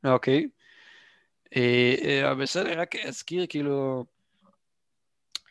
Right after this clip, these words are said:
אה, אל-, אלפיים משחקים,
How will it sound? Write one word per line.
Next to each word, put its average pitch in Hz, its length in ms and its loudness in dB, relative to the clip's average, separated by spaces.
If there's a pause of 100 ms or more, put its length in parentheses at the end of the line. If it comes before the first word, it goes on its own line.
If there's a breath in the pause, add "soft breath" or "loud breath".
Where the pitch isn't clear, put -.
(260)
אה, 120 400 -6 (500)
אל-, 143 120 -4 (140)
אלפיים 170 500 4
משחקים, 220 640 2